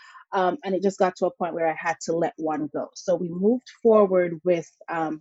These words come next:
with the candles as of twenty nineteen, and it has been, um, candles ever since. So now we are mostly known for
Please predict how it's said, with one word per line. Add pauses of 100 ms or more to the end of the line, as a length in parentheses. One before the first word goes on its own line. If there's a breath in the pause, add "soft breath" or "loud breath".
(140)
with
the
candles (400 loud breath)
as
of
twenty
nineteen,
and
it
has
been,
um, (320)
candles
ever
since. (280 loud breath)
So
now
we
are
mostly
known (120)
for